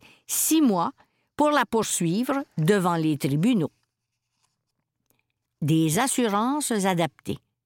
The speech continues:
Même si vous n'avez pas de recours contre la municipalité,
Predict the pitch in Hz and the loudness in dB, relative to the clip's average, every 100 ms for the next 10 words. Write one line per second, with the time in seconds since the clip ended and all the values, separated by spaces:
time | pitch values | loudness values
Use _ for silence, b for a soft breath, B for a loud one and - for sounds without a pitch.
0 | _ _ _ _ _ _ _ B B - | _ _ _ _ _ _ _ B B 0
1 | 262 381 370 226 190 - 208 175 165 147 | 2 2 0 0 -2 0 0 0 0 0
2 | 151 254 233 170 151 170 151 294 262 - | 0 0 0 0 0 -2 0 0 0 -2
3 | 165 151 156 156 143 151 151 156 151 - | -4 -2 -2 0 0 0 0 0 -2 -4
4 | - 147 185 214 330 | -4 -2 -2 0 -2